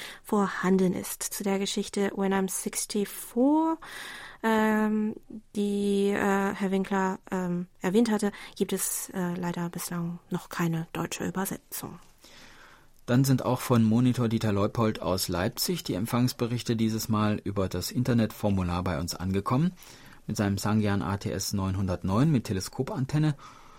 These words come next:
Speaker 2: konnte er uns am dreizehnten Juni mit sinpo vier vier fünf vier vier hören. Herr Leupold hat bei dieser Gelegenheit die E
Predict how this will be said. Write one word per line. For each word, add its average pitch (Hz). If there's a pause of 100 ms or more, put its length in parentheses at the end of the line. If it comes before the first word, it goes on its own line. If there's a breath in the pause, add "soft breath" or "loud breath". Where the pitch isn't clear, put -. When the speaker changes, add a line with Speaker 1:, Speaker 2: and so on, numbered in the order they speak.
(140)
Speaker 2:
konnte 131
er 117
uns 139
am 98 (100)
dreizehnten 101
Juni 160
mit 101
sinpo 104
vier 139
vier 127
fünf -
vier -
vier 117
hören. 85 (1200 loud breath)
Herr 135
Leupold 143
hat 127
bei 113
dieser 107
Gelegenheit 101 (220)
die 95 (580 loud breath)
E 110